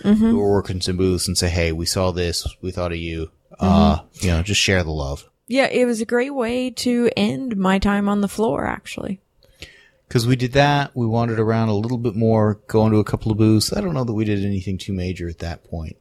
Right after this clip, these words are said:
Speaker 1: No.
Speaker 2: 'Cause for me, today was very much a wrap things up. I didn't
Speaker 1: It
Speaker 2: go
Speaker 1: was.
Speaker 2: in with any game plan, any, "Oh, I've gotta do this." A couple of things, "Eh, I'll go back, see what I th-, see what I feel when I go to a certain booth or whatever."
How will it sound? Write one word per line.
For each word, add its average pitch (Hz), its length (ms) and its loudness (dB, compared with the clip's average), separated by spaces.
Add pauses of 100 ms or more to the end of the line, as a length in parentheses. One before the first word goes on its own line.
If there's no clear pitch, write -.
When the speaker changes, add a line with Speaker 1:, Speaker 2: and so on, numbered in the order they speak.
(160)
Speaker 1:
No. 208 400 4 (800)
Speaker 2:
'Cause 127 240 2
for 135 100 0
me, 135 220 4
today 120 360 4
was 107 220 2
very 110 300 4
much 101 520 2
a 92 440 2 (540)
wrap 92 360 -2
things 101 420 -6
up. 95 280 -4
I 87 100 -8
didn't 98 220 -2
Speaker 1:
It - 40 0
Speaker 2:
go 180 120 0
Speaker 1:
was. 98 100 0
Speaker 2:
in 98 220 0
with 95 160 0
any 95 440 0
game 101 320 2
plan, 101 280 0
any, 98 280 -2
"Oh, 113 260 2
I've 92 200 -4
gotta 104 340 -6
do 98 220 -6
this." 95 260 -4
A - 40 -14
couple 202 220 -4
of 190 60 2
things, 202 200 0
"Eh, 294 280 2
I'll 220 120 4
go 185 140 0
back, 160 300 2
see - 140 -4
what 110 120 0
I 95 60 0
th-, - 180 -12 (100)
see - 200 -6
what 190 120 -2
I 131 60 2
feel 113 260 2
when 104 100 0
I 98 80 0
go 98 140 2
to 92 100 0
a 90 60 -2
certain 90 240 -4
booth 80 280 -2
or 78 60 -4
whatever." 76 240 -2